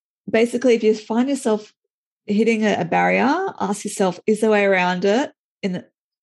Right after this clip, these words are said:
to at least get it done and do it?" So next time I will do an online course properly with a proper system,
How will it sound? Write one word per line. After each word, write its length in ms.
to 120
at 60
least 360
get 140
it 100
done 460
and 260
do 180
it?" 200
So 360
next 300
time 300
I 100
will 180
do 100
an 60
online 220
course 400
properly 680
with 180
a 40
proper 260
system, 540